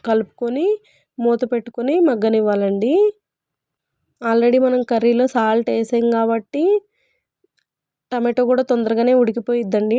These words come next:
టమాటోలోంచి కొంచెం వాటర్ బయటకు వస్తది. మనం చూస్తే టమాటో మగ్గిపోయి ఉంటది ఫైవ్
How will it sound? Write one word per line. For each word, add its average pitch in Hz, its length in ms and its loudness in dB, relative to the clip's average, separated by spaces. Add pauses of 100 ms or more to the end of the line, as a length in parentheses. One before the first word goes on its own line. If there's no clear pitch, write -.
(140)
టమాటోలోంచి 233 600 -2
కొంచెం 226 340 -2
వాటర్ 220 340 -2
బయటకు 220 300 -2
వస్తది. 214 340 -4 (140)
మనం 240 260 0
చూస్తే 233 440 -6
టమాటో 240 480 -4
మగ్గిపోయి 226 440 -4
ఉంటది 214 320 -4
ఫైవ్ 220 240 -4